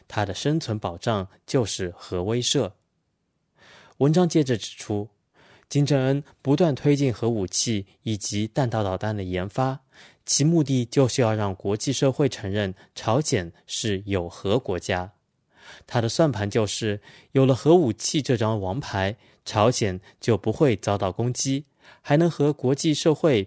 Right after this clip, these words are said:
平起平坐的交流。尽管金正恩不会被认为是受人尊敬的政治家，但总归是一个叫人害怕的掌权者。这就是玩火。没有人知道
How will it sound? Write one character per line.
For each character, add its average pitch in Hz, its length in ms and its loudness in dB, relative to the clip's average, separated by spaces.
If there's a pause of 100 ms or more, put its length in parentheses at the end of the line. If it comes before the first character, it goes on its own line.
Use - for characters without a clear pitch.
平 104 260 -6
起 - 240 -4
平 95 240 -8
坐 143 160 2
的 92 160 -4
交 95 240 -4
流。 90 260 -8 (840)
尽 110 180 -2
管 104 380 2
金 151 180 2
正 147 180 2
恩 147 140 0
不 139 80 -4
会 151 160 4
被 143 160 2
认 131 200 2
为 110 180 2
是 - 180 -2
受 117 180 0
人 98 200 -4
尊 151 200 0
敬 151 200 -2
的 101 80 -4
政 135 200 -2
治 95 140 -10
家， 104 340 0 (420)
但 117 280 0 (200)
总 127 160 2
归 165 200 4
是 151 220 -2
一 120 140 -2
个 123 240 2
叫 117 240 -2
人 98 160 -2
害 127 220 0
怕 131 240 -2
的 104 100 -4
掌 90 280 -6
权 101 240 -8
者。 92 280 -4 (960)
这 113 320 2 (120)
就 117 120 -2
是 104 140 -4
玩 92 240 -4
火。 90 320 -4 (560)
没 151 120 4
有 180 120 8
人 139 220 4
知 - 140 -2
道 139 280 4